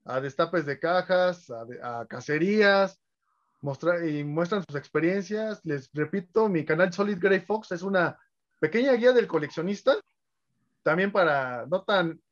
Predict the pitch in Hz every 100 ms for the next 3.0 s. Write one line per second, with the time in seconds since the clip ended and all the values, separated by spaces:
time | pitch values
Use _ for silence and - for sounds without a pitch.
0 | _ _ _ - 180 196 240 294 302 214
1 | 214 220 180 147 151 - _ - 226 -
2 | 160 151 170 208 190 160 190 208 180 139